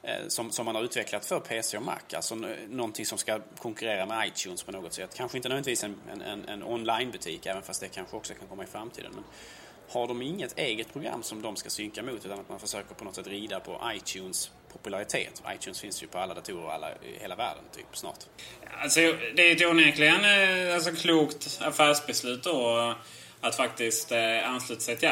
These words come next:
Speaker 2: iTunes Store och iTunes. Det, det får man ju säga. Jag menar, herregud,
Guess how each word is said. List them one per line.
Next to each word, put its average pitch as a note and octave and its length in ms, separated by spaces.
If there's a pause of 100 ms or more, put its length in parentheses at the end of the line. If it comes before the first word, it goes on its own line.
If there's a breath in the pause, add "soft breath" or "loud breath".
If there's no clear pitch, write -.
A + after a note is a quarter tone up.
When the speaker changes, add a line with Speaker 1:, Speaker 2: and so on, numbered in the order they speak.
(100)
Speaker 2:
iTunes - 540
Store F#2+ 500
och F#2 220
iTunes. E2+ 460
Det, A2+ 180
det C#3 120
får E3 140
man F#3+ 100
ju - 40
säga. A#2+ 300
Jag C3+ 120
menar, D3 400 (1300 loud breath)
herregud, B2+ 1300